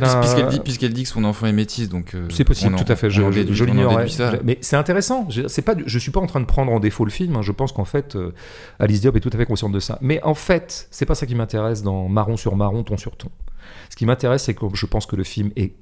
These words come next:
Speaker 1: lui-même totalement ton sur ton en permanence, esthétiquement. Et pas simplement les plans où il y a du marron marron, parce qu'il y a un autre plan monochrome.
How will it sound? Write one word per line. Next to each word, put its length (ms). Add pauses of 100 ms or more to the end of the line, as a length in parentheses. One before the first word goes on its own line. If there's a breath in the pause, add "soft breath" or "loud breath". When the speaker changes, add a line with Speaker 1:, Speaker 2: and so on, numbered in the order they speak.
Speaker 1:
lui-même 460
totalement 500
ton 220
sur 220
ton 260
en 80
permanence, 720 (240)
esthétiquement. 560 (720 loud breath)
Et 140
pas 220
simplement 400
les 100
plans 220
où 40
il 40
y 40
a 40
du 100
marron 220
marron, 200
parce 140
qu'il 120
y 40
a 40
un 120
autre 240
plan 200
monochrome. 760